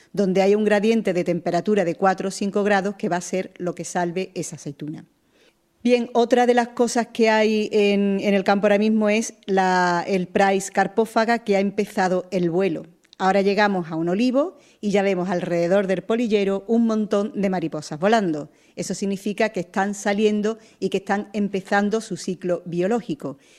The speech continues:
La semana que viene se capturarán muchísimas mariposas y ya ha empezado en los sitios más adelantados la puesta en el cáliz de las aceitunas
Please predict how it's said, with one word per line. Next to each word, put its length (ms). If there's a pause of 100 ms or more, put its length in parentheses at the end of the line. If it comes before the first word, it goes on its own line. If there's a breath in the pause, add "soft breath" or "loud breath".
(140 soft breath)
La 140
semana 320
que 100
viene 460
se 200
capturarán 640
muchísimas 640
mariposas 640 (340 loud breath)
y 140
ya 320
ha 120
empezado 600
en 80
los 100
sitios 260
más 180
adelantados 680 (220 loud breath)
la 260
puesta 500
en 160
el 160
cáliz 440
de 160
las 100
aceitunas 640